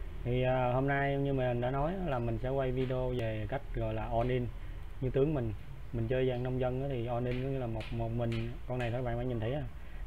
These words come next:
gần chín mươi ngàn đam. <clears throat> Trong khi này có hai mấy, bốn mươi, hai mấy, hai mấy,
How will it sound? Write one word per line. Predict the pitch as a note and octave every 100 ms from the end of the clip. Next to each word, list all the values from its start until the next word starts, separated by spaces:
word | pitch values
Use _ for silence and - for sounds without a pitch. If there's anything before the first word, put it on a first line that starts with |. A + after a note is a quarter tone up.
| -
gần | A#2
chín | A2+ E3
mươi | E3+
ngàn | C3 A#2+
đam. | B2+ B2 G#2 - - -
<clears throat> | - F#3+ G3 - E3 C#3+
Trong | D3 C#3
khi | C#3+
này | C3+
có | B2
hai | C#3 B2+
mấy, | B2+ B2+ D#3 - - - - - - - -
bốn | A#2+ C#3+
mươi, | C#3 A#2+ - - - - - - - - - - - - - - - - - - - -
hai | A#2
mấy, | A#2 A2+ C#3 - - -
hai | A2+
mấy, | A2 A2+